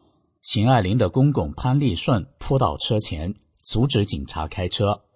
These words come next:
被几个警察强行拖开，把邢爱玲绑架走。当天下午，八岔路派出所警察又闯到邢爱玲家，他们搬来梯子，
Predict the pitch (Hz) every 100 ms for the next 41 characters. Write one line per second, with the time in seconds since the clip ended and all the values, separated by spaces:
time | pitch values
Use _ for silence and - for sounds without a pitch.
0 | _ - 127 104 82 120 101 78 71 -
1 | 80 - 85 117 135 73 - 92 - 98
2 | 92 - _ _ - 90 76 - 90 135
3 | 101 73 95 107 73 73 95 87 80 -
4 | _ _ _ _ _ _ _ _ _ -
5 | 110 110 117 139 101 78 76 - _ _
6 | - 123 139 123 135 92 - 110 135 127
7 | 90 - 69 71 82 78 - _ _ -
8 | 151 127 - 78 76 101 85 - 85 98
9 | 71 69 - 90 90 _ _ _ _ -
10 | 117 110 95 120 117 73 85 - 135 135
11 | 71